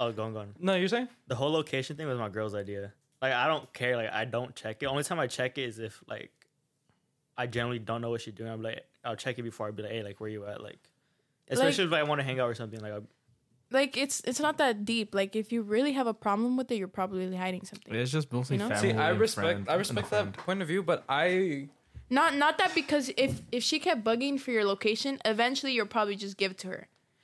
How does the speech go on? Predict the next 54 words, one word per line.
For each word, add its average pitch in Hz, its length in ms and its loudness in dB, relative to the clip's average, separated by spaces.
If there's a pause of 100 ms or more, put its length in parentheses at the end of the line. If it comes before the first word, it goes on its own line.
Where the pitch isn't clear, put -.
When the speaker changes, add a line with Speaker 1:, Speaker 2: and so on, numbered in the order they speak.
(160)
Speaker 3:
But 262 120 6
if 247 220 4
you're 262 200 6
like, 247 180 4
"No, 247 220 4
no, 254 160 4
no, 254 120 2
I 247 80 0
don't 240 100 0
want 240 180 0
to, 233 60 -4
I 233 40 -2
don't 220 100 0
want 220 120 0
to," 214 60 -4
you're 196 100 0
probably 247 220 2
hiding 233 260 2
something. - 300 -10 (420)
Not 277 180 4
you, 247 180 4
but 196 360 2
someone 226 300 2
Speaker 2:
No, 277 60 6
Speaker 3:
in 254 40 4
Speaker 2:
no, 233 60 6
no, 214 60 6
Speaker 3:
general. 165 220 2
Speaker 2:
no. 98 60 -12 (100)
I 175 100 4
see. 247 400 0
My, 180 320 4 (120)
my 165 260 0
point 240 240 0
of 196 60 -2
view 202 140 -4
with 220 160 0
it 214 160 0
though 190 200 -2
is, 151 280 0
like, 143 300 2 (600)
I'd 156 280 2
rather 156 280 2
have 143 280 0
that 139 320 0
trust - 760 -2
with 143 160 -8
my 131 120 -2
partner. 180 560 -2
So, 202 180 2
like, 196 240 2
like, 165 240 -2
with 147 160 0
this, 147 300 2